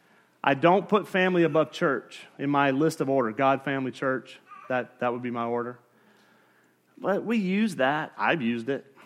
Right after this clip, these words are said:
I know some of y'all have used it, 'cause when you use it, you think we don't know that that's what you're doing, but we know. You really don't wanna do something. It's like, "Oh, no, family time today," right? That's, and I'm just using that as an example.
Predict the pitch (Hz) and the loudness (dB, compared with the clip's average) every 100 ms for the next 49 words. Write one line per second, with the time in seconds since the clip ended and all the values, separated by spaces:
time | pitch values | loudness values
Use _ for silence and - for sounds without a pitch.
0 | - - _ _ _ _ _ _ - 180 | -20 -20 _ _ _ _ _ _ 0 4
1 | 165 214 - 143 139 170 151 120 135 - | 6 4 4 0 2 4 2 0 -4 -6
2 | - 131 165 175 139 160 180 220 214 139 | -6 -2 2 2 4 2 4 2 2 -2
3 | 156 - 175 170 151 147 127 131 147 139 | -4 0 0 2 2 2 2 0 0 2
4 | 143 - 127 127 123 127 120 131 117 120 | 0 0 -4 -4 -2 -2 -2 -4 -2 0
5 | 117 110 - _ _ - _ - - _ | 0 -4 -10 _ _ -20 _ -20 -20 _
6 | 147 190 180 139 135 110 131 139 127 113 | 2 6 6 6 4 2 0 0 -2 -4
7 | 113 123 131 156 165 156 147 135 - 139 | -8 -10 -4 -2 0 0 0 -2 -4 -4
8 | 131 117 117 104 98 98 90 80 - - | -2 -4 -6 -8 -10 -12 -12 -12 -16 -20
9 | _ _ _ 151 165 151 160 160 - 175 | _ _ _ -10 -8 -8 -8 -8 -6 -2
10 | 185 202 190 160 151 139 135 120 113 98 | 0 0 -2 -2 -2 -2 -2 -2 -6 -8
11 | 110 110 123 139 | -8 -8 -8 -12